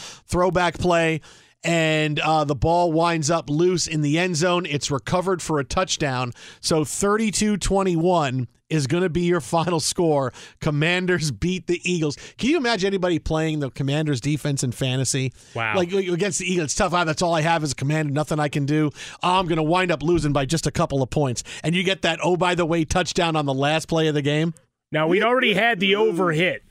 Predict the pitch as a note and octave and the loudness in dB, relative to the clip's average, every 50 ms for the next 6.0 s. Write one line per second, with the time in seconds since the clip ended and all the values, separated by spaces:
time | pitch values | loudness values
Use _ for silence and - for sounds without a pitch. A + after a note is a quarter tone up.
0 | _ _ _ _ _ _ - - F#3 F3 E3 D#3+ D#3+ D#3+ D#3 D#3+ F3 G3 A3 G3+ | _ _ _ _ _ _ -4 -2 0 2 2 2 2 2 2 2 2 2 2 2
1 | G3+ G3 G3 G3+ F3+ F#3+ D#3 F3+ F3 C#3 - - F#3 D#3+ E3+ F3 E3 E3 C#3+ - | 2 2 2 2 0 0 -2 -2 -4 -2 -2 -2 0 0 0 0 0 0 -2 -2
2 | D3+ D3 C3+ A#2+ B2+ D3 C#3 B2 C3+ D3 C3 A2 G2+ G2+ G#2 C3 D#3 E3+ F3+ E3+ | -4 -4 -4 -2 -2 -2 -2 -2 -2 -2 -2 -2 -4 -4 -2 0 0 0 0 -2
3 | C#3 B2 E3 E3+ F#3 F#3 F#3+ F#3+ E3+ D#3+ - C#3+ C#3+ C3+ A#2+ A#2 - - D#3 E3+ | -2 -2 0 0 2 2 0 0 0 -2 -2 -2 -4 -4 -4 -6 -4 -2 -2 -2
4 | D#3+ E3+ D#3+ D#3 D#3 D#3+ D#3 D#3+ E3+ F3+ E3 F3 D#3+ - - - - - F3 F3 | -2 -2 -2 0 -2 -2 0 -2 -2 -2 0 -2 -2 -4 -4 -10 -8 -4 -2 -2
5 | E3 - - D3 D#3 D#3 D3 C#3+ C#3 C3 G#2+ D#3+ F3 D3+ - G#3+ D#3 - - - | -2 -2 -2 -2 -2 -2 -2 -2 -2 -4 -2 -4 -4 -4 -4 -6 -8 -8 -12 -20